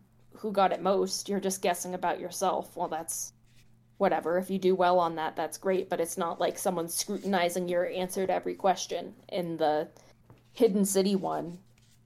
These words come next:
you didn't reveal what people submitted as their answers to the individual ones. So, I mean, yes, it got revealed who they put down as the answers to the questions,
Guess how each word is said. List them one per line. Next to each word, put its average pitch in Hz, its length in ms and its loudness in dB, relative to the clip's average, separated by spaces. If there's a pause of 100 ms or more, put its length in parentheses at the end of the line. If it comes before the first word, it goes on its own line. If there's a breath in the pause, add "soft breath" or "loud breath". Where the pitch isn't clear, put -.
(140)
you 202 160 -4
didn't 233 260 2
reveal 226 340 2
what 202 200 0
people 107 440 -4 (640)
submitted 180 460 -2
as 135 160 -4
their 151 340 -4 (460)
answers 160 480 -8
to 175 100 -8
the 156 140 -4
individual 151 440 -4
ones. 143 300 -6
So, 180 380 6
I 190 80 2
mean, 180 340 0
yes, 208 640 2 (440)
it 226 180 6
got 208 340 4
revealed 190 600 0 (1300)
who 220 200 -8
they 185 180 4
put 196 260 -2
down 175 280 -2
as 170 140 -8
the 175 160 -6
answers 170 360 -10
to 185 100 -8
the 190 80 -6
questions, 302 760 -6